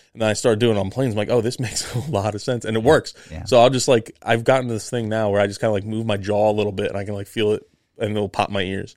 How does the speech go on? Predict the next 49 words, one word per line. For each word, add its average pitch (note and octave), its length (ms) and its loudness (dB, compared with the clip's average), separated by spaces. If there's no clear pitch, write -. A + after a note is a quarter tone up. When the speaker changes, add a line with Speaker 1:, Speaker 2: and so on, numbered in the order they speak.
Speaker 2:
Nice. - 240 -16
Speaker 1:
So C3+ 140 6
I'm B2 80 4
trying, D3 280 4
I've A#2+ 120 4
been B2 120 4
trying C#3 200 2
to G#2+ 80 2
teach - 320 -8
that G2+ 260 0
to G2+ 120 -2
him F#2+ 160 -6
and F#2 80 -14
say, F2+ 180 -6
"Hey, B2 200 -2
yeah, G#2 260 -4
go A#2+ 80 0
like C3 120 2
this." - 260 -6
<laughs> - 80 -10
And C#3+ 80 -6
you'll, B2 160 -2
Speaker 2:
Well, C#3+ 120 -4
Speaker 1:
you'll A#2+ 140 2
pop B2 280 0
your B2 120 0
jaw B2+ 180 0
Speaker 2:
now D3 160 4
Speaker 1:
and, C#3 220 4
Speaker 2:
that F4+ 160 -8
Speaker 1:
and A#2+ 160 4
clear C3 240 6
your B2+ 140 4
ears. C3+ 140 6
And B2+ 120 4
then, B2 280 2
uh, C#3+ 80 6
that's E3 240 4
what D3 100 6
I'm A2 60 2
worried G#2+ 220 4
about. F#2+ 160 -2
He's F#2+ 100 -6
gonna F#2+ 160 -12
freak G#2+ 320 -12
out. F#2+ 140 -4
His F#2 160 -14
ears G2+ 180 -8
hurt. G2 240 -14